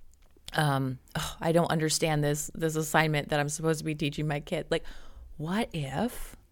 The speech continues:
you, Shay, this is a conversation I'm having within myself. What if you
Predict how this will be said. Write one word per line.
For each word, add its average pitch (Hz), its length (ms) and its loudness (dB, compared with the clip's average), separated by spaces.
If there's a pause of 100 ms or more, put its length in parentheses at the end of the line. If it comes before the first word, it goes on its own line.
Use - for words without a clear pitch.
(260)
you, 170 380 2
Shay, 131 340 -4
this 165 180 0
is 202 80 0
a 208 80 4
conversation 175 540 4
I'm 135 100 -2
having 131 280 0
within 160 320 2
myself. - 480 -4 (500)
What 185 160 8
if 247 180 4
you 170 560 6